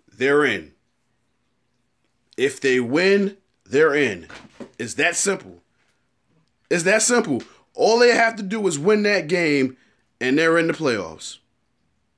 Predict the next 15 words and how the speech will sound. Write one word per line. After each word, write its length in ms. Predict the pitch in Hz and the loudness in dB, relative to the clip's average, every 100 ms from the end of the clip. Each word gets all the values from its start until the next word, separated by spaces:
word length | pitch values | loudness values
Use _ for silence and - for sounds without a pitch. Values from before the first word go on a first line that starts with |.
| _ _ _ _ - | _ _ _ _ -10
That's 180 | 131 - | -6 0
all 140 | 180 | 2
they 100 | 185 | 4
gotta 220 | 185 180 | 2 2
do 280 | 170 113 92 _ _ _ _ _ _ _ _ _ | 0 -2 -4 _ _ _ _ _ _ _ _ _
is 200 | 135 139 | -2 -2
win, 400 | 147 139 92 80 _ _ _ _ _ | -2 -2 -4 -12 _ _ _ _ _
and 160 | 110 120 | -4 0
they're 240 | 131 139 | 0 0
in. 280 | 117 85 78 _ _ _ _ _ _ _ _ _ _ _ - - - _ | -2 -6 -16 _ _ _ _ _ _ _ _ _ _ _ -20 -20 -20 _
Division 460 | - 117 147 147 135 | -10 -2 0 0 0
rivals 420 | 147 165 156 135 | 0 0 -2 -4
against 260 | 127 135 | -6 -6
the 60 | 123 | -6
Falcons. 800 | 131 175 175 180 180 170 - | -2 0 0 -2 -4 -6 -8